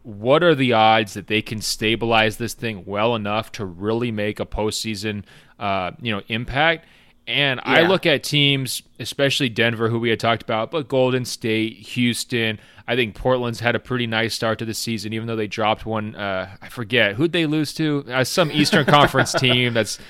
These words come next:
Speaker 1: you know, not really that important. I
Speaker 2: You know what? I was on my own personal Lakers roller coaster watching Wizards Blazers at one A M in D C last night, but we'll get to that at the end. But yeah, I, I mean,
Speaker 1: I
Speaker 2: I hear you on every front because it does look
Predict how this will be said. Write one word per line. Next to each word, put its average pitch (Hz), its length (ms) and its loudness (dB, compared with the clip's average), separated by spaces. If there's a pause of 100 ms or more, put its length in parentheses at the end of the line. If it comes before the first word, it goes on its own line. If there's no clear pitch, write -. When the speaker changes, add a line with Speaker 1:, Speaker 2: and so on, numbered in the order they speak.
(220)
Speaker 1:
you 131 80 -2
know, 127 100 4
not 131 220 6
really 123 160 6
that 113 180 4
important. 107 500 -4
I 107 60 -2
Speaker 2:
You 165 140 4
know 170 160 6
what? 190 500 6
I 156 200 6
was 202 200 4
on 180 220 6
my 160 180 4
own 165 360 4
personal 156 840 2
Lakers 147 520 -2
roller 135 340 0
coaster 123 600 -4
watching 127 500 -2
Wizards 131 380 -2
Blazers 120 800 -2
at - 380 -4
one 147 280 0
A 135 180 0
M 120 240 0
in 131 160 -6
D 131 160 -2
C 127 300 -4
last 117 320 -2
night, 110 280 -2
but 131 120 -2
we'll 147 140 0
get 147 240 2
to 139 100 -2
that 123 180 2
at 123 140 0
the 113 180 -2
end. 113 240 -4
But 135 160 0
yeah, 160 320 6
I, 151 220 2 (420)
I 135 60 4
mean, 151 400 0
Speaker 1:
I 151 220 6
Speaker 2:
I - 20 6
hear 220 240 6
you 160 400 2
on 139 160 2
every 139 240 0
front 135 360 0
because 135 300 0
it 131 160 -4
does 156 320 4
look 135 380 0